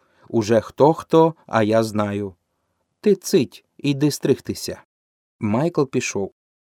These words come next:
Ми з Брет лишилися біля стойки. "Ще по одній?" "Можна". "Отепер полегшало", сказала Брет. Ми пішли вулицею Деламбр.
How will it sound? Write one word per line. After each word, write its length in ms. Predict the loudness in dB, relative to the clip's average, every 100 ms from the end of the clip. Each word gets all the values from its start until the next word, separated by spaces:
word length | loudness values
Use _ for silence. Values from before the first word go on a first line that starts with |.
| _
Ми 220 | -2 0
з 80 | 0
Брет 300 | 0 -2 0
лишилися 500 | -2 0 -2 0 -2
біля 240 | -4 -4 -6
стойки. 580 | -8 -10 -10 -14 -20 _ _ _ _ -12
"Ще 340 | -10 0 0
по 140 | 2
одній?" 440 | 0 0 -2 -4 -8 _ _ _ _
"Можна". 580 | -6 -2 -2 -4 -6 -8 -14 _ _ _ _
"Отепер 400 | -6 -4 0 -2
полегшало", 640 | 0 0 0 -2 -6 -6 -6
сказала 420 | -8 -6 -4 -4
Брет. 420 | -4 -8 -10 -18 _ _ _ -6
Ми 160 | -4
пішли 360 | -2 -6 -2 -2
вулицею 600 | 0 0 0 0 0 0
Деламбр. 640 | 0 0 -2 -4 -8 -12